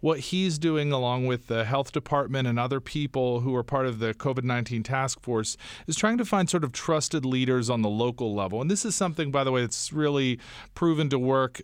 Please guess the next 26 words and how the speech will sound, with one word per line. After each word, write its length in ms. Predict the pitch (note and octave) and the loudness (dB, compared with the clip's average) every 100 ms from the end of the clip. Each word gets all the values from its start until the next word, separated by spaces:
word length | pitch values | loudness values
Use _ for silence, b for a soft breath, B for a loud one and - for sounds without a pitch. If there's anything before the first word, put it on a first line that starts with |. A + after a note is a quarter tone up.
| - | -2
in, 260 | B2 A#2+ | 0 0
with 220 | C3 B2 | -2 -2
other 240 | B2 C3 A#2 | 0 0 0
groups 280 | A#2 G#2 - | 0 -2 -2
as 140 | A2+ | 0
well. 200 | B2 G2+ | 0 0
For 180 | - F#3 | -2 -2
example, 600 | D#3+ D#3 D3+ C#3 C#3+ C3+ B B B | 0 0 0 0 -2 -2 B B B
um, 280 | C3+ B2+ B2+ | -2 0 2
you 60 | D#3 | 2
know, 80 | C#3+ | 2
I, 120 | C#3+ | 2
I 120 | C#3 | 0
recently 400 | C#3+ C#3 D3+ C#3+ | 0 0 0 -2
produced 460 | B2+ C#3+ C3 B2 - | -4 -2 -2 -2 0
a 140 | B2+ | 0
story 400 | A#2+ - C3 C3 | 0 -2 0 2
with 180 | B2 A#2+ | 0 -2
my 120 | A#2+ | -4
colleague, 640 | A#2 C#3 C3 B2+ A#2+ A2+ | -2 0 2 2 0 -2
uh, 180 | G2+ A2 | -4 -2
Anthony 420 | G#2+ A#2+ B2 B2 | 0 -2 -2 -2
Orozco 500 | A#2 C3 C#3 - B2+ | 0 0 -2 -2 0
about 500 | A#2 A#2+ B2 B2 - | 0 0 0 -2 -6
Latino 460 | A#2 B2+ - F#3+ D#3+ | -4 -4 0 2 2
communities 800 | - C3+ B2+ B2 A#2+ A#2+ A#2+ - | 0 0 2 2 2 0 0 -2